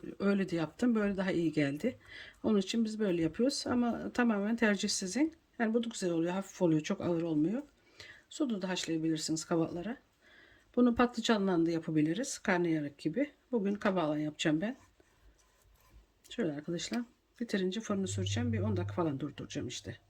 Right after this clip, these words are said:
Ben devam edeyim. Tekrar görüşürüz. Arkadaşlar gördüğünüz gibi yaptım. Fırınımı da açtım. Yüz seksen derecede bir on dakika falan durduracağım. Bismillah. Şu şekilde birazcık pişsin.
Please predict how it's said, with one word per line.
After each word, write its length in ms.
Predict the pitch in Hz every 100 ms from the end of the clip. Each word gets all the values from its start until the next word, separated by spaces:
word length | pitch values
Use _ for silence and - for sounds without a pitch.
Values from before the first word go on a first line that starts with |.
| _ _ -
Ben 180 | 190 180
devam 280 | 175 165 156
edeyim. 220 | 175 208
Tekrar 260 | 185 160 -
görüşürüz. 560 | - 104 - - - - -
Arkadaşlar 420 | 208 208 202 208 196
gördüğünüz 520 | 196 196 208 202 190
gibi 260 | 196 240 247 - - - - - - - - - - 202
yaptım. 420 | 190 185 233 233
Fırınımı 360 | 214 196 185
da 80 | 185
açtım. 380 | 196 - - 240 - - - - - - - - - - - - -
Yüz 100 | 180
seksen 400 | 220 - 196 190
derecede 500 | 185 175 175 220 240 - -
bir 40 |
on 180 | 220 220
dakika 200 | 180 -
falan 200 | 208 185 208
durduracağım. 500 | 190 170 175 226 240 -
Bismillah. 640 | - - - - - - - - 143 - - - - - 466 415 - - - - - - - - - - - -
Şu 80 | -
şekilde 380 | 175 160 175 202
birazcık 380 | 156 156 - -
pişsin. 340 | - 233